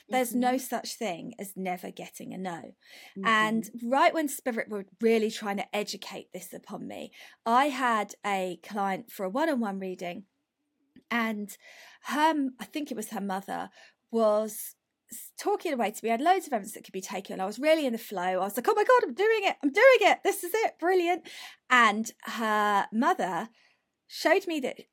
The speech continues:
Speaker 1: a pile of ashes and a rose.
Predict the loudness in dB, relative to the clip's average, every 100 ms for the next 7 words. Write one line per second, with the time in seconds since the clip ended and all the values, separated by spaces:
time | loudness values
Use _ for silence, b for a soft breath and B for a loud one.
0 | _ -4 2 4 4 0 -4 -6 -6 -8
1 | -12 -20 _ _ _ _ _ -4 0 0
2 | 0 -2 -12 -16